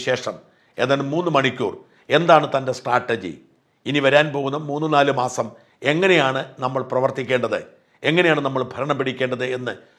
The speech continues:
വ്യക്തമായൊരു പദ്ധതിയുമായി പിണറായി രംഗത്ത് വന്നു. യു ഡി എഫിൻ്റെ ടാർഗറ്റ് നൂറാണെങ്കിൽ എൽ ഡി എഫിൻ്റെ ടാർഗറ്റ് നൂറ്റിപ്പത്താണ്. അതാണ് ഇതിൻ്റെ പ്രത്യേകത. ആത്മവിശ്വാസം കിട്ടണമെങ്കിൽ യു ഡി എഫ് പ്രതീക്ഷിച്ചതിനപ്പുറത്തേക്ക് പോകണം.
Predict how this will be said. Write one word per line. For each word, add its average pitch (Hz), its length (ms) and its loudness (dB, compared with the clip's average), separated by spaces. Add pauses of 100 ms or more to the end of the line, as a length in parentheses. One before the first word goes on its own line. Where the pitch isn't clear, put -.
(140)
വ്യക്തമായൊരു 135 580 2 (100)
പദ്ധതിയുമായി 123 560 -4 (280)
പിണറായി 113 380 -4
രംഗത്ത് 95 300 -12
വന്നു. 90 180 -12 (280)
യു 151 120 6
ഡി 160 100 8
എഫിൻ്റെ 131 260 -4 (100)
ടാർഗറ്റ് 127 500 2 (400)
നൂറാണെങ്കിൽ 131 640 2 (640)
എൽ 160 140 6
ഡി 202 120 2
എഫിൻ്റെ 131 260 -6 (100)
ടാർഗറ്റ് 120 400 -2 (140)
നൂറ്റിപ്പത്താണ്. 123 800 -4 (340)
അതാണ് 135 220 8
ഇതിൻ്റെ 127 180 -2
പ്രത്യേകത. 113 380 -2 (680)
ആത്മവിശ്വാസം 151 600 4
കിട്ടണമെങ്കിൽ 139 480 -4 (420)
യു 135 100 2 (100)
ഡി 151 160 4
എഫ് 139 240 -4
പ്രതീക്ഷിച്ചതിനപ്പുറത്തേക്ക് 139 1160 -2
പോകണം. 127 260 -2